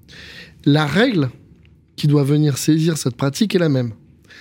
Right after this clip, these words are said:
C'est-à-dire que quand on prend le contrat de syndic, je n'apprends, euh, rien aux auditeurs,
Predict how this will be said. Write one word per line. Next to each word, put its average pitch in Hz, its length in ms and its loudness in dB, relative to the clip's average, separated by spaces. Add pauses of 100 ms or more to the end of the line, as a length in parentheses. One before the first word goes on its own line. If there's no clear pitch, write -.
(520)
C'est-à-dire 160 520 -2
que 143 380 -2 (160)
quand 180 240 -2
on 170 80 2
prend 190 240 -2
le 160 60 0
contrat 139 320 -2
de 123 60 -10
syndic, 190 580 -2
je - 160 -6
n'apprends, 131 560 -2
euh, 120 100 -2
rien 160 240 -2
aux 131 180 -4
auditeurs, 139 540 -4